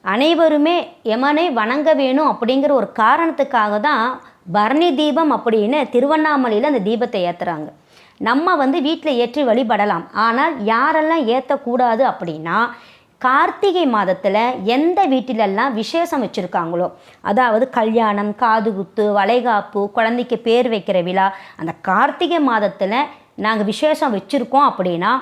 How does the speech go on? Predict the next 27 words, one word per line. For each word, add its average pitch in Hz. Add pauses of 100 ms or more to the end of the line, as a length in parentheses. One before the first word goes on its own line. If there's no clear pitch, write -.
அவங்க 320
எல்லாம் 269
வந்து 214
இந்த 214
தீபத்தை 254
ஏற்றக்கூடாது. 165 (520)
அவங்க 302
பரணி 254
தீபம் 254
அப்படிங்கிற 190
அந்த 269
ஐந்து 240
தீபத்தை 254
ஏற்றி 196
விள-, 214 (260)
அ, 196 (240)
வணங்கிக்கலாம். 202
ஆனா 226
இந்த 320
யம 220
தீபத்தை 214
ஏற்றக்கூடாது. 165 (280)
அதே 294
போல 226 (260)
குழந்தை 311 (340)
மாசமா 277
இருக்காங்க 202